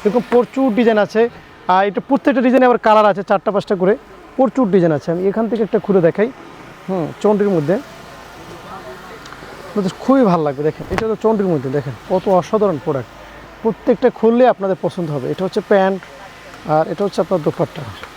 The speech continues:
মাশাআল্লাহ, অত্যন্ত সুন্দর প্রোডাক্ট, আপনাদের পছন্দ না হওয়ার কোনো অপশনই দেখি না। সুপার সুপার কোয়ালিটি দেখেন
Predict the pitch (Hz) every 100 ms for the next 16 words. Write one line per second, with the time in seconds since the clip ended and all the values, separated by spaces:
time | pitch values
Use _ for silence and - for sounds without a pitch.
0 | - 160 - 147 - - - - - -
1 | - 214 - - 240 233 247 - 233 226
2 | 214 214 214 233 - - - - - 156
3 | 196 202 - 208 - 220 214 196 190 214
4 | 202 - - 226 208 - 226 285 - -
5 | - - - - - - 247 202 240 175
6 | 220 233 180 185 160 143 147 143 143